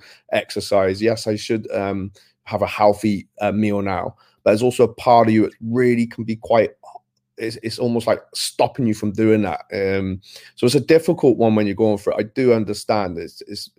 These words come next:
um, you need a little bit, a lot of empathy with, like, if, if you're around someone that is going through that. But what I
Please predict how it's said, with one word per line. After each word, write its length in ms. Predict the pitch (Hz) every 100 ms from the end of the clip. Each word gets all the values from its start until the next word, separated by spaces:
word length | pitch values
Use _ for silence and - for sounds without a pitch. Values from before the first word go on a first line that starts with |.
| _ _ -
um, 480 | 104 98 98 95 92 _ _ _ _ _ _ _ _ _ -
you 80 | 117
need 140 | 120
a 60 | 113
little 200 | 117 110
bit, 220 | 113 104
a 60 | 104
lot 460 | 104 98 107 120
of 80 | 104
empathy 420 | 117 101 98 104
with, 220 | 98 - - _
like, 180 | 101 82
if, 240 | 98 - _ -
if 180 | 104 -
you're 160 | 95
around 300 | 95 104 101
someone 260 | 98 101 82
that 60 |
is 80 | 92
going 300 | - 101 98
through 180 | 92 95
that. 240 | 95 - - - - - - _ -
But 220 | 120 127
what 200 | 151 139
I 200 | 143